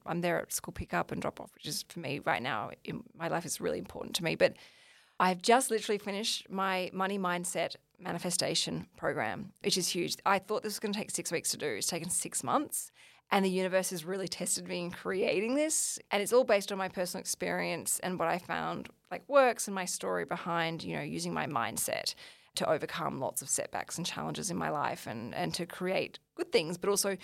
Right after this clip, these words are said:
sharing with everyone where I manifested disasters and <laughs> failures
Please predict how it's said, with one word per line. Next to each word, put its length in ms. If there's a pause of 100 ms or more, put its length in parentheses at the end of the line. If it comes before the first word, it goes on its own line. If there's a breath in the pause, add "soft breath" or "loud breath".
(180 loud breath)
sharing 680 (100)
with 140
everyone 540
where 120
I 200 (340)
manifested 540 (680)
disasters 600
and 120
<laughs> 160
failures 560